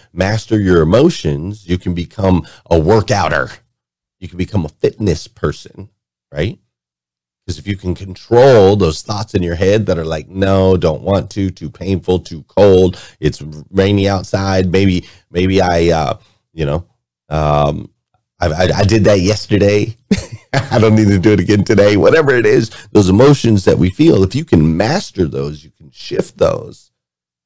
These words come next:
and you can truly shift your life. What if you could master your emotions around money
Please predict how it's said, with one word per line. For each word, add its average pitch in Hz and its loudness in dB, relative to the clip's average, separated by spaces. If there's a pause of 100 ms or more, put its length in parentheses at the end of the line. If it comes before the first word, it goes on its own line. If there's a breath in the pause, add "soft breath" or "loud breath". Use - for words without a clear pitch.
and 85 -12
you 76 -10
can 78 -10
truly - -8
shift 78 -8
your - -12
life. - -8 (2500)
What 127 2
if 147 -2
you 131 -2
could 98 -2
master 104 -2
your 92 2
emotions 87 -4
around 78 -4
money 95 0